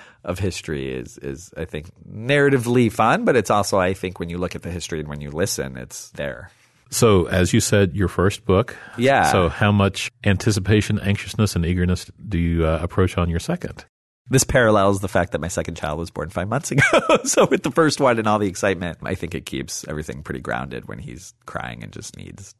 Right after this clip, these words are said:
Speaker 1: to be up at <laughs> two in the morning. For the second book, I am anxious to get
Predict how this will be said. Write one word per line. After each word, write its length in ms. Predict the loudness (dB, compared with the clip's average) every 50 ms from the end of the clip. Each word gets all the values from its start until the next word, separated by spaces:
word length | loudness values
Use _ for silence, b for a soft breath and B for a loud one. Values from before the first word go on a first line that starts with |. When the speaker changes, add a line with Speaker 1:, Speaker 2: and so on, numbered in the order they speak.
| _ _
Speaker 1:
to 80 | -20 -16
be 120 | -12 -12
up 100 | -6 -2
at 100 | 0 0
<laughs> 0 |
two 140 | 2 4 4
in 80 | 4 4
the 100 | 4 4
morning. 280 | 4 4 4 2 0 B B B B B B
For 80 | 2 2
the 80 | 4
second 280 | 4 4 4 4 4 4
book, 320 | 4 4 4 4 0 -8 -18 _ _ _
I 580 | 0 2 4 4 4 4 6 6 6 4 4 2 0
am 240 | -2 -2 0 0
anxious 600 | 0 0 0 2 2 4 4 4 4 2 -2 -4 -4
to 420 | -6 -4 0 2 4 4 4 2 2
get 280 | 0 0 0 0 -2